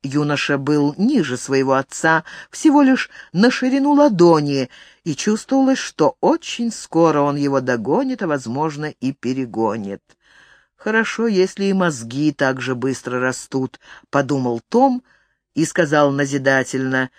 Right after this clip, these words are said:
«Ввязаться в драку может каждый дурак, умный же знает, как ее избежать».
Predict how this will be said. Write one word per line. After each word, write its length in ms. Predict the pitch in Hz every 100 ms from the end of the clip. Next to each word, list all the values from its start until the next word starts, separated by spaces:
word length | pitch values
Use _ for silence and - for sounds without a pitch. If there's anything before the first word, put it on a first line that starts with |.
| _ _ _ _
«Ввязаться 760 | 120 123 175 214 254 240 - 190
в 40 |
драку 380 | 170 185 175 165
может 300 | 160 147 147
каждый 400 | 156 147 127 131
дурак, 500 | 127 135 131 131 - _ _ _
умный 520 | - 190 226 220 214 190
же 160 | 180
знает, 520 | 160 170 196 196 180
как 180 | - 165
ее 280 | 175 175 165
избежать». 840 | 147 135 151 143 139 117 - -